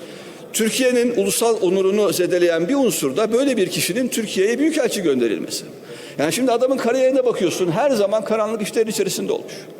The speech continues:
Her zaman bir takım ticari oyunların, faaliyetlerin içerisinde olmuş. Bir takım iş gruplarının çıkarlarını temsil eden bir insan ola gelmiş. Bununla ilgili yargılanmış,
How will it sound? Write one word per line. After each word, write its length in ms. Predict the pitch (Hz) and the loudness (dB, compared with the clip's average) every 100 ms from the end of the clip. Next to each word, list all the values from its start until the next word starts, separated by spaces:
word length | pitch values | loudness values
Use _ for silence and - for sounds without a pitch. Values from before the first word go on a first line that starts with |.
| - - - - | -18 -16 -16 -4
Her 180 | 262 277 | 0 2
zaman 300 | 240 240 240 | 2 2 2
bir 60 | |
takım 260 | 247 220 226 | 2 2 0
ticari 600 | - 208 220 220 226 214 226 - - - | 0 0 2 2 2 2 -2 -4 -4 0
oyunların, 520 | 220 208 196 196 202 | 2 4 4 2 2
faaliyetlerin 680 | 202 196 196 185 - 180 175 | 2 2 2 0 2 2 2
içerisinde 500 | 175 160 151 147 147 | 2 0 2 2 2
olmuş. 320 | 113 95 - - - - | 2 -2 -6 -8 -14 -10
Bir 60 | 202 | -2
takım 400 | 233 226 226 - - - - | 0 2 2 0 -6 -8 -2
iş 180 | 240 | -2
gruplarının 760 | - 208 180 190 190 190 185 190 | 0 0 0 2 2 2 2 -2
çıkarlarını 540 | - 220 185 185 180 | -2 0 2 2 2
temsil 340 | 180 185 - 180 | 2 0 2 2
eden 240 | 170 160 | 2 2
bir 80 | 160 | 2
insan 480 | 160 156 156 143 165 | 2 2 0 0 0
ola 180 | 147 | 2
gelmiş. 360 | 127 104 95 131 - - - - - | 4 2 2 -2 -6 -10 -14 -8 0
Bununla 320 | 240 247 247 | 2 4 4
ilgili 380 | 233 233 233 190 | 4 2 2 2
yargılanmış, 600 | 202 214 220 208 185 | 2 2 2 2 2